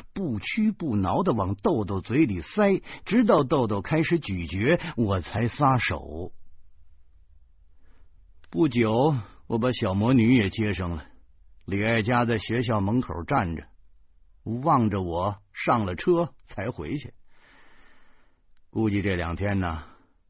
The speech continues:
他对小魔女已经另眼看待了。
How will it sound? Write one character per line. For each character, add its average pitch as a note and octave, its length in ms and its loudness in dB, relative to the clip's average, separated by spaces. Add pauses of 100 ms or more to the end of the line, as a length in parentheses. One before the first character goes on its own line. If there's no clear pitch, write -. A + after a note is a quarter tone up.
(400)
他 G#2+ 200 -2
对 G#2 180 0
小 E2 240 -6
魔 F#2+ 220 -2
女 E2 480 -6 (280)
已 D2 240 -10
经 G2 220 -4
另 D3 240 -2
眼 D2 220 -8
看 D#2 260 -6
待 D2 220 -6
了。 - 60 -18